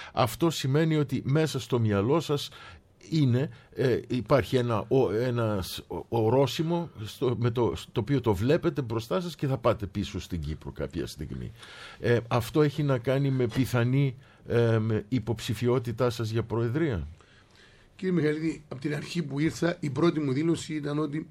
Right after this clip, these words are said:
Speaker 2: δεν ήρθα στην Ελλάδα για να κάνω πολιτική σταδιοδρομία νέα. Ήρθα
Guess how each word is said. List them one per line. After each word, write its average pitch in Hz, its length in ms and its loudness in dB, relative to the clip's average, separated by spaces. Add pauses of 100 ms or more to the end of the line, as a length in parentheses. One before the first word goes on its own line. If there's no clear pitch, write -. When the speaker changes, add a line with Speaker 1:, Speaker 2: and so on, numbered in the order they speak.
Speaker 2:
δεν 156 440 0
ήρθα 147 400 -2
στην 127 220 -8
Ελλάδα 117 540 -2 (400)
για 117 140 -8
να 123 120 -6
κάνω 127 360 -2
πολιτική 120 380 -6
σταδιοδρομία 117 680 -4
νέα. 170 320 -4 (240)
Ήρθα 175 520 0